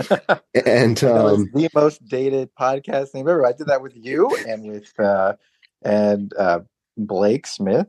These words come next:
Speaker 1: the Doctor Atlantis, and,
Speaker 2: Yeah.
Speaker 1: uh, uh, Jared Giuliano, and,
Speaker 2: Christian.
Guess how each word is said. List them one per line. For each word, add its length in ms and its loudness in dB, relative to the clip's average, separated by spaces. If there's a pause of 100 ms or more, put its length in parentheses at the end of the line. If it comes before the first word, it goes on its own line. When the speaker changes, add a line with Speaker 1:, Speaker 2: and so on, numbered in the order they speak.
(140)
Speaker 1:
the 120 -2
Doctor 440 0
Atlantis, 720 -4
and, 360 2
Speaker 2:
Yeah. 120 -2
Speaker 1:
uh, 240 2 (800)
uh, 260 2 (280)
Jared 400 2
Giuliano, 880 2
and, 140 -2
Speaker 2:
Christian. 360 -4